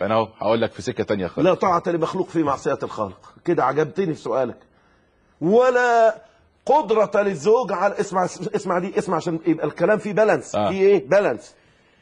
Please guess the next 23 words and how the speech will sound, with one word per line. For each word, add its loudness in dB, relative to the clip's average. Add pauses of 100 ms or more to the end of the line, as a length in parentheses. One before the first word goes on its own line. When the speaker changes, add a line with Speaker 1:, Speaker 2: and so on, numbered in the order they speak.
(240)
Speaker 2:
لا 2 (140)
يجوز -2
للمرأة 0
أن 0
تطيع -6
زوجها 0
في -8
خلع -2
الحجاب -4 (140)
ولو 4
أدى 0
إلى -2
ما -2
أدى، -4 (240)
لأنه -4
لا -2
طاعة 0
لمخلوق -8
في -8
معصية -2
الخالق. -4 (540)
اسمع -2
الباقي. 2